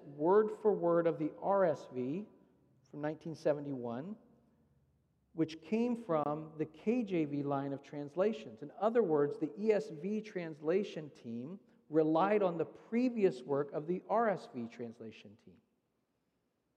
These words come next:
When we consider this,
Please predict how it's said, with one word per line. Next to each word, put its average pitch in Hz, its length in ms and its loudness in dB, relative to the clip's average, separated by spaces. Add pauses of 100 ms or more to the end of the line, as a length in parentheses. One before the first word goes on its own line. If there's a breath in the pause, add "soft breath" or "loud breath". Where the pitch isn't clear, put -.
(1040)
When 151 100 -12
we 151 60 -4
consider 208 500 2
this, 123 420 -2